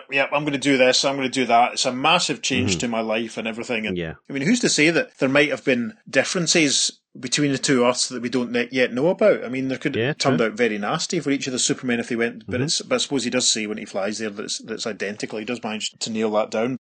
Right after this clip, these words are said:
Speaker 2: Hopefully they have very detailed files in each of their fortresses of solitude
Speaker 1: Yes.
Speaker 2: that they can study at, at super speed and be brought up to date.
Speaker 1: I mean, that's the trouble with any sort of imposter situation. If you're, you know,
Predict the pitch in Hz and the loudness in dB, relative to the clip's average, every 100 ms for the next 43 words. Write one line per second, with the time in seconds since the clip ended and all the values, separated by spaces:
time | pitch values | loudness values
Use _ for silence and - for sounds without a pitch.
0 | - 156 - 139 113 120 110 - 120 117 | -6 -4 -2 0 2 2 2 4 2 2
1 | 117 - 113 98 - 104 120 107 101 101 | -2 -2 -2 0 -2 0 0 -2 -4 -4
2 | - 101 - 104 - - 107 98 - 95 | -6 -8 -4 -6 -6 -8 -8 -8 -6 -4
3 | 110 120 98 - 120 147 - - - - | -2 -2 -4 -8 -4 -2 0 -2 -2 -6
4 | 104 92 113 117 104 - 110 110 101 85 | -10 -8 -4 -2 -4 -2 0 0 -2 -4
5 | 92 - 110 - 117 113 - 117 104 - | -12 -10 -8 -8 -6 -8 -4 -2 -2 -6
6 | - - 98 92 - _ _ 104 95 107 | -18 -10 -8 -8 -10 _ _ -8 -4 -4
7 | 98 - 92 101 131 143 151 143 135 - | -4 -8 -4 -2 -2 0 0 0 -4 -4
8 | 156 - - 147 160 147 120 123 127 143 | 0 0 2 4 6 4 2 2 2 2
9 | 123 151 123 120 113 131 120 - 143 113 | 2 -2 -2 -4 -4 -2 0 2 0 0
10 | 135 - 117 123 - 143 117 131 123 127 | -2 -4 -2 0 0 -2 -4 -2 -2 -2
11 | 120 | -4